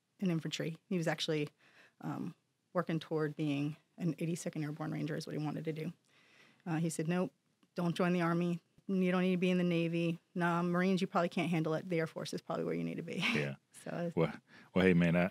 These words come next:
Speaker 2: I think we, we lucked out. I, I tell you what I really like about your story. It's not that much different from mine and, and many other, uh, airmen like, like us, um, who we didn't grow up thinking, "Hey, I wanna join the Air Force and,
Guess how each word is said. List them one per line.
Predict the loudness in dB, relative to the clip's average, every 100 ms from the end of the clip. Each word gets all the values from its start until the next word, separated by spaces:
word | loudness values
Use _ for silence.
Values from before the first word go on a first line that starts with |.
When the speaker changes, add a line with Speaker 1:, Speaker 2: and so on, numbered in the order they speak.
| 0
Speaker 2:
I |
think | 2 2 2
we, | 2 2 2
we | 2 4
lucked | 2 2 2
out. | 2 0 2
I, | 2 4
I | 2
tell | 6 8
you | 10
what | 10
I | 10
really | 10 10 10
like | 8 6
about | 6 6 6 4 -8 -18 -18 2
your | 6
story. | 6 8 8 10 10
It's | 8
not | 8 6
that | 6 6
much | 4 4
different | 2 2 0
from | 0 2
mine | 4 4 4
and, | 2 0 0
and | 0 2
many | 2 2 2
other, | 2 2 0 -2 -8 -10
uh, | -4 -2 -2 -4 -4 -4
airmen | 0 0 2 0
like, | 0 -2 -6 -2
like | 0 0
us, | 0 0 -4 -8 -20 -20 -20 _ -10
um, | -8 -8 -10 -12 -14 -16 -2
who | 2 4 2 -2 -14 -20 -20 _ _ _ _ _ _ _ -20 -8
we | 0 2
didn't | 2 2 -2 -8 _ _ _ _
grow | 4 6 6
up | 4
thinking, | 0 2 2
"Hey, | 2 2
I | 0
wanna | 0 0
join | 0 0
the |
Air | 0 -2
Force | 0 0 -2 -4
and, | -4 -6